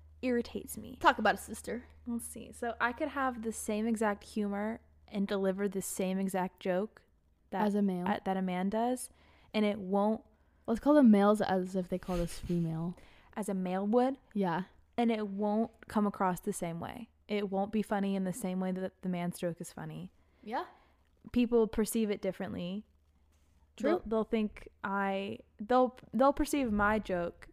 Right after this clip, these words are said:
Speaker 1: if it's the same joke that a ma-, a man would make, as me being, like, a pick me.
Speaker 2: Yeah.
Speaker 1: You know, like, "Oh, look, I get your humor. I'm playing to your humor. No, that's just my,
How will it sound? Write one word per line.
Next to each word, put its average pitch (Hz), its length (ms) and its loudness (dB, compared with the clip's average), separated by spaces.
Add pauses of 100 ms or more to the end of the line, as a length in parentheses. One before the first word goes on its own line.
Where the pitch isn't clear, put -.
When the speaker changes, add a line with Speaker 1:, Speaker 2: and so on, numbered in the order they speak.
(120)
Speaker 1:
if 208 140 -8
it's 214 140 -2
the 214 60 -4
same 226 260 0
joke 208 160 0
that 196 100 0
a 185 40 -2
ma-, 185 180 -2
a 185 160 -4
man 185 260 -2
would 170 100 -4
make, 160 280 -8 (500)
as 180 180 -2
me 190 160 0
being, 180 200 -2
like, 165 140 -4
a 180 60 -2
pick - 220 -4
me. 160 280 -6 (680)
Speaker 2:
Yeah. 202 340 8
Speaker 1:
You 214 60 4
know, 202 120 4
like, 196 180 4
"Oh, 262 80 8
look, 240 300 8
I 226 100 8
get 220 240 2
your 214 80 2
humor. 190 480 -2 (680)
I'm 214 160 2
playing 220 240 2
to 214 100 -2
your 208 160 2
humor. 180 460 -4 (340)
No, 196 180 0
that's 180 200 0
just - 180 -6
my, 175 260 -4